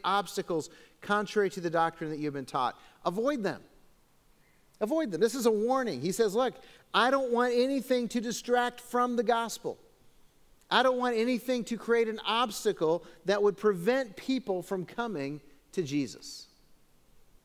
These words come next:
That, that's what he's saying. Look, understand there are things that people do. There are things that people do for selfish reasons,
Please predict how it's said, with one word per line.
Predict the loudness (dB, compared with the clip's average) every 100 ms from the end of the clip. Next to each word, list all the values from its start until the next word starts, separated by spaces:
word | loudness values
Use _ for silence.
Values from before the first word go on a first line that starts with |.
| _ _
That, | 0 0
that's | 0
what | -2
he's | 0
saying. | -2 0
Look, | 0 -2 -10 -6
understand | -2 -2 -2 -2 0 2
there | 0
are |
things | 0 -2 -2 -4 -6 -10 -20 -2
that | 2 2 2
people | -2 2 2
do. | 4 4
There | 4 4
are |
things | 2 -2 0 0
that | 0
people | 0 2
do | 2
for | 0 -4
selfish | 0 0 2 -4 -2
reasons, | -4 -2 -6